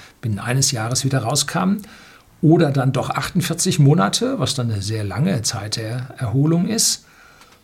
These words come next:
ähm, wer weiß das schon. Die große britische Rezession, die Ende der siebziger anfing mit Margaret Thatcher,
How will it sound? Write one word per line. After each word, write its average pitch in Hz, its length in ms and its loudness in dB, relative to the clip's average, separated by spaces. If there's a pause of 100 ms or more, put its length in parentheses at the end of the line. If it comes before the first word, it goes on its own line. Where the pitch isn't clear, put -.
(140)
ähm, 139 580 6 (640)
wer 127 140 0
weiß - 240 -2
das - 140 -4
schon. - 280 -4 (400)
Die 104 320 -4 (380)
große 160 680 0 (200)
britische 131 500 0
Rezession, 107 760 -4 (580)
die 101 340 -4 (300)
Ende 147 300 2
der 123 140 2
siebziger 110 680 -2 (540)
anfing 117 680 0
mit 107 200 -8
Margaret 104 380 -6
Thatcher, - 440 -4